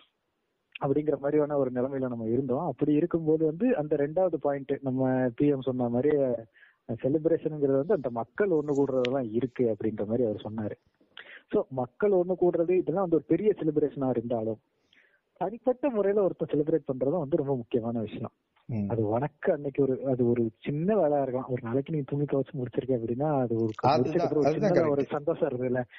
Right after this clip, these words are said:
Speaker 1: அந்த ஒரு சின்ன சந்தோஷத்தை கூட நம்ம தனியா கூட செலிப்ரேட் பண்ணிக்கலாம், ஒண்ணும் தப்பு
Speaker 2: தட்டி
Speaker 1: கிடையாது.
Speaker 2: கொடுத்துக்கணும், கரெக்ட்.
Speaker 1: அது வந்து, ஆ, தட்டி கொடுத்துக்கணும். நம்ம வந்து,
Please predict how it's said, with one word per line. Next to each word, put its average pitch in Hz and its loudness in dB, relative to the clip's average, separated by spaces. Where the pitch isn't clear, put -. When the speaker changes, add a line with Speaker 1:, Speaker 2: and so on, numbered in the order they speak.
Speaker 1:
அந்த 127 0
ஒரு 123 0
சின்ன 220 0
சந்தோஷத்தை 170 0
கூட 220 -6
நம்ம 175 0
தனியா 170 -2
கூட 196 2
செலிப்ரேட் 151 -2
பண்ணிக்கலாம், 113 -2
ஒண்ணும் 127 -2
தப்பு 117 0
Speaker 2:
தட்டி 113 4
Speaker 1:
கிடையாது. 208 4
Speaker 2:
கொடுத்துக்கணும், 175 0
கரெக்ட். 143 6
Speaker 1:
அது 185 2
வந்து, 233 0
ஆ, 147 -2
தட்டி - -4
கொடுத்துக்கணும். 160 -2
நம்ம 160 0
வந்து, 160 0